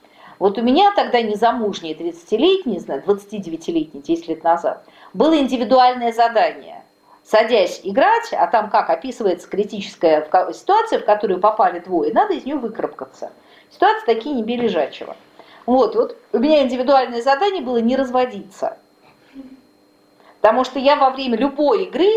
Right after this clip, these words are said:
о чём бы ни было, да, сколько угодно там говорили, она его любит, там она там то-то, она там то-то. Мне хватало пяти минут общения, значит, с партнёром, чтобы я понимала, что лучше развестись.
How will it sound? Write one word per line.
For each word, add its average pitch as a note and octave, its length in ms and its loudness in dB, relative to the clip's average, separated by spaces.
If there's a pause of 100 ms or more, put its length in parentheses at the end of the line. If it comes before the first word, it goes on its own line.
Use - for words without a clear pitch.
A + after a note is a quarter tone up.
(140)
о G#3+ 100 0
чём A#3 200 -2
бы A#3 120 -2
ни A#3 160 2
было, D#3 220 0
да, E4 220 2
сколько C#4 280 -4
угодно B3+ 380 0
там F#3 160 2
говорили, G3+ 320 2
она A#3 160 2
его E4+ 220 0
любит, C#4 640 -2 (340)
там G#3+ 160 4
она D#4 240 4
там E4 220 2
то-то, C4+ 420 4
она D4+ 200 2
там E4+ 220 0
то-то. C#4+ 480 0 (220)
Мне B3 200 2
хватало E4 420 4
пяти D4+ 260 -8
минут C#4+ 340 0
общения, G3 520 -2
значит, E3+ 400 -4
с - 20 -20
партнёром, F4+ 560 2
чтобы G3 220 -8
я A3+ 100 4
понимала, C4 380 0
что A#3+ 160 -12
лучше B3 260 -10
развестись. A3+ 720 -10